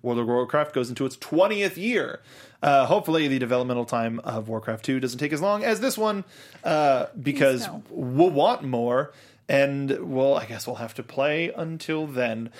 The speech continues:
Speaker 1: So the last thing that we do, uh, before we sign off, even though we're gonna have some extra news, the last thing in relationship to this movie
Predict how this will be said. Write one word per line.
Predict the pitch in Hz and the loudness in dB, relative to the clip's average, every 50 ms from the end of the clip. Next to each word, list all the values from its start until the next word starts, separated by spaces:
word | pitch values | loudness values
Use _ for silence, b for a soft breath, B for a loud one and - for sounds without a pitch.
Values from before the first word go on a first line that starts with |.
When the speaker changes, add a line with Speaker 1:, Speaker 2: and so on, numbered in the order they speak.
| B B B | B B B
Speaker 1:
So | - - | -2 0
the | 175 202 | 4 6
last | 254 277 277 269 - | 6 6 6 6 4
thing | 247 233 220 208 | 0 0 2 2
that | 175 196 202 208 | 4 2 2 2
we | 208 190 165 | -2 -6 -6
do, | 135 131 151 160 156 156 156 151 | 0 2 4 4 6 4 4 2
uh, | - - 147 139 139 135 131 127 127 110 | 2 4 4 6 6 6 6 4 2 2
before | 139 139 135 - 202 202 190 | 2 0 2 2 2 2 2
we | 170 156 | 2 2
sign | - 156 143 | 2 2 2
off, | 135 135 135 - | 4 2 2 0
even | 139 127 127 | -2 -6 -4
though | 127 127 123 | -4 -4 -4
we're | 123 123 | -4 -4
gonna | 147 143 | -4 -6
have | 131 127 120 | -6 -8 -8
some | - 135 | -8 -10
extra | 127 127 - 131 | -10 -10 -8 -8
news, | 147 160 151 - | -6 -6 -6 -2
the | 147 | 2
last | 170 233 262 254 | 4 4 4 4
thing | - 214 208 202 196 | 2 0 -2 -2 -2
in | - 170 160 156 151 | -2 -4 -2 -2 -2
relationship | 143 147 147 147 143 - - 160 156 - | 0 0 0 0 0 -2 -6 -6 -6 -4
to | 151 | -2
this | 143 262 269 - 233 | 0 0 0 0 0
movie | 302 330 302 240 202 196 | 0 0 0 0 -4 -4